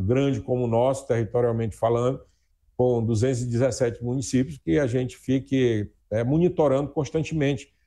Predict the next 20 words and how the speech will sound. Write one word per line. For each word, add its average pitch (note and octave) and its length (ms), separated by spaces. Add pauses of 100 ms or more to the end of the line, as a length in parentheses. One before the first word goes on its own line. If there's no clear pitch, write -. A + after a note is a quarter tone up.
(420)
com F3 220
a D#3 60
meteorologia, C#3 840 (240)
mas D3+ 280
também D3 600 (360)
com D3 420
o, D3 560 (380)
o A#2+ 80
mapeamento C#3 880 (500)
que B2+ 120
nós B2+ 260
temos B2+ 500
na A#2 320
Coordenadoria A#2 1200
Estadual A2+ 460
de G#2 80
Proteção A#2 520
e - 20
Defesa A#2+ 300
Civil D#3 440